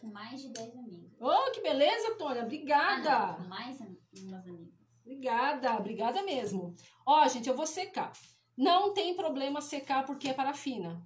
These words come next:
Speaker 2: tá? O, só não aconselho usar o soprador. Então, eu vou usar o meu secador. Ele não é muito potente. E também não vou ficar parada assim, né? É, mas não tem problema. Ele vai fazer o desgaste naturalmente.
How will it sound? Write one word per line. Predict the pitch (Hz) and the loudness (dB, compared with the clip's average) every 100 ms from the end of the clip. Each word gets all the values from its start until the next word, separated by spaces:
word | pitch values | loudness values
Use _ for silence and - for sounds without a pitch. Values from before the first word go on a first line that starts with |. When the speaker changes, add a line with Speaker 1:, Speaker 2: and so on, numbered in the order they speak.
| - | -6
Speaker 2:
tá? | 208 262 339 - _ _ _ _ | -2 0 -2 -10 _ _ _ _
O, | 220 220 226 | -4 0 0
só | - 294 | 2 2
não | 339 | 4
aconselho | 339 320 294 339 320 330 | 2 0 -2 -2 -4 -4
usar | 294 294 | 0 0
o | 302 | 2
soprador. | 339 339 359 233 - - _ _ | -2 0 0 -2 -6 -8 _ _
Então, | - 247 | -6 -2
eu | 262 | -2
vou | 277 | 0
usar | 269 | 0
o | 254 | 0
meu | 247 | -2
secador. | 269 262 294 311 | -2 -2 0 0
Ele | 285 | 0
não | 320 294 | 0 0
é | 262 | 0
muito | 240 226 | -2 -4
potente. | 254 247 247 277 381 - - _ _ _ _ _ | -4 -2 -2 -2 -4 -8 -14 _ _ _ _ _
E | 226 226 220 214 | -4 -2 -2 -2
também | 247 277 | 0 2
não | 285 | 4
vou | 254 | 4
ficar | 247 233 | 4 2
parada | 247 247 226 254 226 | 4 6 6 6 4
assim, | 226 - 247 381 | -4 -4 -2 -2
né? | 330 277 403 - _ _ _ _ _ - | 0 0 -2 -10 _ _ _ _ _ -12
É, | 208 208 | -8 -6
mas | 208 247 | -2 0
não | 285 339 | 0 -2
tem | 330 | -4
problema. | 392 285 240 220 | -4 -2 -2 -4
Ele | 220 | -2
vai | 240 254 | -2 -2
fazer | 269 277 | -2 -4
o | |
desgaste | 226 214 247 294 - | -6 -2 0 0 -2
naturalmente. | 262 277 320 403 427 302 - - - | -4 -2 -4 -2 -2 -4 -8 -12 -14